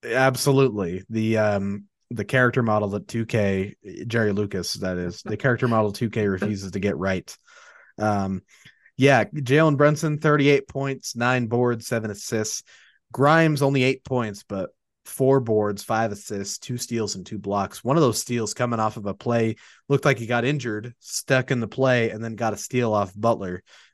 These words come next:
Speaker 1: Very clutch play there. Uh, twenty-six for R J Barrett, twenty-four for Julius Randle, and eleven boards, two steals for Mitchell Robinson. Um, again, credit to the Knicks, big win.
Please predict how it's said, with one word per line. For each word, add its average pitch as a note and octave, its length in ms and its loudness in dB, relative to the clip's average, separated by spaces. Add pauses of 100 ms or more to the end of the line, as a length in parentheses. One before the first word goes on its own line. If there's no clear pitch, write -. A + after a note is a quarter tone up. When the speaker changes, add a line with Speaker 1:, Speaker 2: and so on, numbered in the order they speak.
(100)
Speaker 1:
Very G#2+ 240 -2
clutch G#2 320 -4
play G2+ 220 -2
there. B2+ 280 0 (500)
Uh, G#2 220 -2
twenty-six D3 640 -2
for A#2 160 -2
R A2 80 2
J G2 160 -4
Barrett, C3 500 0 (380)
twenty-four B2 540 -2
for A#2+ 100 -12
Julius G#2 400 -8
Randle, A#2+ 420 -2 (340)
and G2+ 280 -6
eleven A#2+ 380 0
boards, A2+ 580 0 (320)
two B2+ 160 -4
steals B2 420 -2
for G2 160 -8
Mitchell G#2+ 300 -8
Robinson. F#2+ 640 -4 (420)
Um, F#2 460 -2 (480)
again, G2+ 320 -4
credit B2 280 -2
to B2 60 -6
the A2 80 -4
Knicks, A#2 260 -4
big A2 280 -2
win. A#2 340 -2